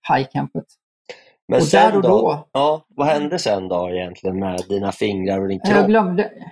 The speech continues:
Speaker 1: jag, jag glömde en detalj, för att på vägen ner, precis innan jag når mitt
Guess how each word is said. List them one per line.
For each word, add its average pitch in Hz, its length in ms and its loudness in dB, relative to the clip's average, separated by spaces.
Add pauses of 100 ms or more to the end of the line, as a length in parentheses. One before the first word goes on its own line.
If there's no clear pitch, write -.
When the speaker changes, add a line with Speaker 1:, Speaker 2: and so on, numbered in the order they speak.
(720)
Speaker 1:
jag, 196 200 2
jag 196 160 2
glömde 214 300 2
en 220 100 2
detalj, 147 520 -2
för 190 80 -2
att 170 220 -2
på 196 80 -2
vägen 190 400 2
ner, 196 180 0
precis 208 420 0
innan 185 220 2
jag 180 120 2
når 208 280 2
mitt 170 300 -2